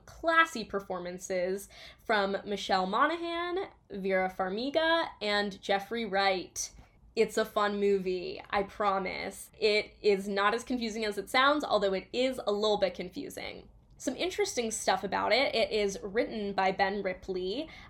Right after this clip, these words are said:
In two thousand seven, so several years before it was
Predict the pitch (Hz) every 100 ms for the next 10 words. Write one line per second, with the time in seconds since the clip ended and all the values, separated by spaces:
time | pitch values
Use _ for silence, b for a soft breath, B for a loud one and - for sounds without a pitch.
0 | - - 214 - 254 247 240 220 214 -
1 | 220 202 185 190 190 233 294 B B -
2 | - 214 196 190 190 - - - 214 233
3 | 226 196 196 196 196 196 190